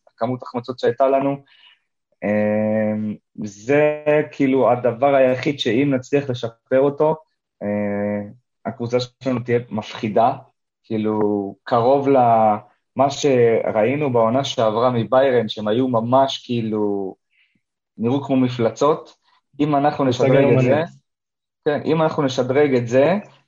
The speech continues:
Speaker 1: אנחנו, זה מה שיביא אותנו ל-level הבא, אה, וזה מה שאני חושב שטוחל רוצה לשפר בעיקר בעונה הבאה, ויש לו את הרעיונות של זה,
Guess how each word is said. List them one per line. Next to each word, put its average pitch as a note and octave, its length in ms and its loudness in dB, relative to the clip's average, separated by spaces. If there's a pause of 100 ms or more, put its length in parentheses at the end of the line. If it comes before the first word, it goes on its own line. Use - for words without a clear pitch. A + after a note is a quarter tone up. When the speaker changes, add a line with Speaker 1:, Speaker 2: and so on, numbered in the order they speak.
(220)
Speaker 1:
אנחנו, A#2+ 360 -4
זה C3 80 0
מה C#3+ 120 0
שיביא B2 300 0
אותנו B2+ 280 0
ל-level A2 920 2
הבא, A#2+ 340 2 (920)
אה, A2 560 0 (240)
וזה A2+ 920 2
מה C#3+ 120 2
שאני C3 160 -6
חושב B2+ 240 -6
שטוחל C3+ 400 -4
רוצה A#2 280 0
לשפר B2 480 0
בעיקר A#2+ 380 -2
בעונה A#2 360 0
הבאה, B2+ 400 2 (460)
ויש A#2+ 180 0
לו C3 60 -2
את B2+ 100 -4
הרעיונות A2 540 2
של D3+ 180 -2
זה, D3 140 -4